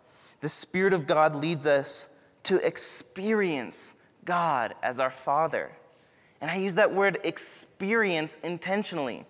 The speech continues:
Look at what Paul says again in verses fifteen through sixteen. He says,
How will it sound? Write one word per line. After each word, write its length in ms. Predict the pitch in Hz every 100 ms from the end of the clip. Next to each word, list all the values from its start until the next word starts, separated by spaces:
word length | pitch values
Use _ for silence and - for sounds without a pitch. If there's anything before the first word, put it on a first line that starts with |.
| - - - _ _
Look 160 | 190 240
at 100 | 196
what 200 | 202 -
Paul 220 | 190 190
says 220 | 202 185
again 320 | 156 156 185
in 120 | 151
verses 340 | 135 151 156 -
fifteen 460 | 165 175 - 175
through 140 | 160 151
sixteen. 540 | - 151 - 117 95 - _ -
He 120 | 165
says, 320 | 185 156